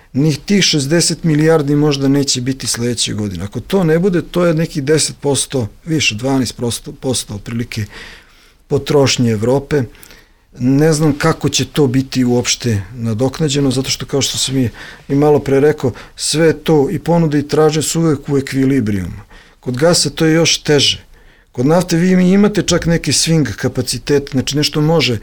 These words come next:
opec, Saudi Arabija i Rusija bi mogle da povećaju proizvodnju da bi to malo, ovaj, da bi dodale količine. U gasu te swing količine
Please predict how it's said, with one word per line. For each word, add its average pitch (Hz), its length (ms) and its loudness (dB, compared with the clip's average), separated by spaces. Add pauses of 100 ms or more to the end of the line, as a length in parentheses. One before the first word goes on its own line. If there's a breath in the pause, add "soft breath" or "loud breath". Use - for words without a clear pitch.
(340 loud breath)
opec, 143 320 0
Saudi 143 360 2
Arabija 147 320 4
i 143 40 0
Rusija 151 280 0
bi 143 100 0
mogle 156 340 4
da 110 80 -2
povećaju 127 460 0
proizvodnju 131 500 2
da 127 120 0
bi 120 140 -4 (160)
to 139 200 2
malo, 120 440 0 (180)
ovaj, 101 500 -10 (440 loud breath)
da 127 100 -2
bi 131 120 2
dodale 127 440 4 (460 soft breath)
količine. 139 600 0 (480 loud breath)
U 120 160 -2
gasu 135 560 2 (320)
te 160 220 2 (180)
swing 165 380 0 (100)
količine 151 580 0